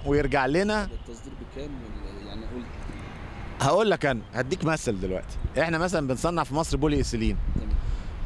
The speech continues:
Speaker 1: بولي إيثيلين النهاردة يوصل لسعر الطن مثلًا ألف سبعمية دولار، ألف تمنمية دولار، يعني الكيلو بدولار وتمانية من عشرة. قول الكيلو باتنين دولار.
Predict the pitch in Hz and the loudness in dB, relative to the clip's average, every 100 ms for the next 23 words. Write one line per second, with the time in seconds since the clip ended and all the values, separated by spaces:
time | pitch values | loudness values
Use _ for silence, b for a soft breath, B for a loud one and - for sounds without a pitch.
0 | - 160 226 185 - 147 196 190 147 135 | 2 4 6 4 4 4 4 2 2 2
1 | 151 165 175 180 170 175 160 151 - 165 | 2 4 4 4 4 2 2 0 2 4
2 | 156 - 160 156 156 147 143 160 160 - | 2 2 0 2 2 2 2 2 0 0
3 | 127 135 147 - - - 131 139 143 135 | 2 2 0 -2 2 4 6 6 4 4
4 | 139 123 117 123 123 120 123 143 - 175 | 2 2 0 2 2 4 4 6 4 4
5 | 165 - 165 160 - 135 139 131 127 123 | 2 4 4 2 2 2 4 2 2 2
6 | 117 - B B B 202 208 185 180 147 | 2 0 B B B 0 2 2 2 0
7 | 147 139 123 107 | 0 0 2 0